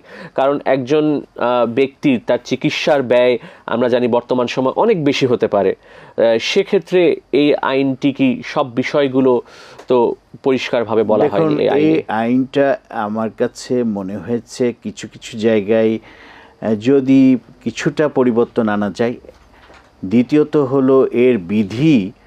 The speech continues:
Speaker 1: জি।
Speaker 2: অবশ্যই দ্রুত হয়ে যাওয়া উচিত। আর বিধি আসলেই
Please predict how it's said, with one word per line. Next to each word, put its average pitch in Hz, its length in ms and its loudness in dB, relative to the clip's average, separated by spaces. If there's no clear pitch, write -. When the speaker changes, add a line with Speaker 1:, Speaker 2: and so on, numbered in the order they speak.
Speaker 1:
জি। - 120 -6
Speaker 2:
অবশ্যই 143 640 0
দ্রুত 113 380 0
হয়ে 101 380 0
যাওয়া 73 240 -6
উচিত। - 260 -12
আর 110 200 -2
বিধি 123 440 0
আসলেই 127 520 0